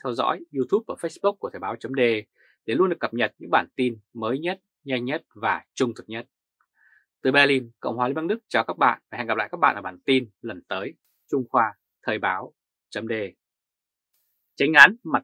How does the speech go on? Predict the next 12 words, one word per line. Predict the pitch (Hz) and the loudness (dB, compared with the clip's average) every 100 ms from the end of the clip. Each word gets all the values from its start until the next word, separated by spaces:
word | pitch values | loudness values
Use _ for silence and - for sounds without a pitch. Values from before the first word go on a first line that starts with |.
| - | 4
thớt, | 202 247 _ _ _ | 2 2 _ _ _
tay | 143 139 | 6 8
gieo | 120 139 | 6 4
rắc | 120 180 - _ | 6 4 2 _
oan | 143 131 123 | 6 6 4
khiên | 165 139 120 | 4 4 4
cho | 143 127 | 2 4
dân, | 127 120 107 - _ _ _ _ | 4 2 -2 -16 _ _ _ _
tay | 170 185 175 135 | 8 10 8 0
lại | 107 | -2
nâng | 131 147 | -2 0
con | - 131 110 | 4 6 4